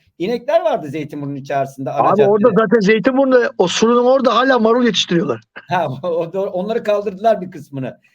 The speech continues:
Speaker 1: Yani su-, e, e, bence de gere-, o kimse bir şey yapmıyordu. İnsanlar gitmişler yine marul yetiştirmişler.
Speaker 2: Aa,
Speaker 1: İyi
Speaker 2: ama
Speaker 1: yapmışlar.
Speaker 2: oranın marulu çok değerli. Çünkü orada şehitlerin kanı var,
Speaker 1: Toprak
Speaker 2: demir var orada.
Speaker 1: Tabii ki. O toprak değerli bir
Speaker 2: Hu-,
Speaker 1: toprak.
Speaker 2: humuslu toprak o. Nebati
Speaker 1: O
Speaker 2: toprak
Speaker 1: su-,
Speaker 2: orası.
Speaker 1: su-, suların biriktirdiği toprak.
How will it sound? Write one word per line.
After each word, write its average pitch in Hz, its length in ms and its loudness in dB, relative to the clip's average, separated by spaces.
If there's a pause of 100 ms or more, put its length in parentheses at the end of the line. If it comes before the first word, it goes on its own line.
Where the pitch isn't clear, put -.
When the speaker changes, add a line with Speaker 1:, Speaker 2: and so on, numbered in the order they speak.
(140)
Speaker 1:
Yani 160 320 -6
su-, 175 260 -12
e, 165 80 -4
e, 165 420 -6 (280)
bence 233 400 -4
de 269 60 -6
gere-, 247 340 2
o 202 160 -8
kimse 240 280 -10
bir 220 60 -12
şey 262 180 -4
yapmıyordu. 214 380 -2
İnsanlar 226 400 -2
gitmişler 208 400 -6
yine 220 200 -4
marul 214 300 -4
yetiştirmişler. 156 500 -4
Speaker 2:
Aa, 156 60 4
Speaker 1:
İyi - 20 4
Speaker 2:
ama 185 120 2 (160)
Speaker 1:
yapmışlar. 254 100 4
Speaker 2:
oranın 233 300 4
marulu 220 320 4
çok - 200 2
değerli. 233 360 2
Çünkü 214 240 0
orada 220 200 4
şehitlerin 226 540 0
kanı 226 240 2
var, 254 140 2
Speaker 1:
Toprak 156 80 -2 (100)
Speaker 2:
demir 254 140 2
var 262 200 2
orada. 170 320 0 (340)
Speaker 1:
Tabii 180 240 -4
ki. 156 200 -4 (160)
O 156 120 -8
toprak 175 420 -4
değerli 202 280 -4
bir 190 60 -20
Speaker 2:
Hu-, - 40 -20
Speaker 1:
toprak. 202 340 0
Speaker 2:
humuslu 254 420 2
toprak 208 420 2
o. 160 240 4
Nebati 240 440 2
Speaker 1:
O - 20 0
Speaker 2:
toprak 247 260 0
Speaker 1:
su-, - 60 2
Speaker 2:
orası. 160 160 2
Speaker 1:
su-, - 280 -6
suların 202 320 -6
biriktirdiği 190 580 -6
toprak. 147 460 -8